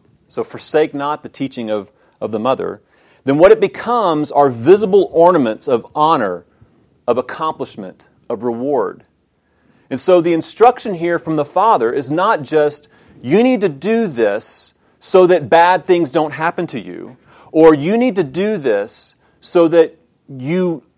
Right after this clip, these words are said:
fulfill the commandment on your life to submit to those in authority over you," or that you fulfill the command to honor your father and mother. No, there's something much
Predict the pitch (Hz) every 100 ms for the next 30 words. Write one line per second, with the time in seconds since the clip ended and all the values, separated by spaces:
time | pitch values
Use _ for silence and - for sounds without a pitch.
0 | _ _ _ _ _ - 170 - 196 220
1 | 214 170 - - 160 156 185 180 139 143
2 | 165 175 175 151 156 156 139 147 - 143
3 | 151 160 139 139 143 127 120 143 135 117
4 | 117 139 110 85 90 107 _ - - 165
5 | 190 180 165 151 - 202 190 180 180 165
6 | 170 170 156 - 139 151 165 143 131 143
7 | 139 131 120 135 135 95 - _ 165 180
8 | 156 175 247 247 190 156 180 139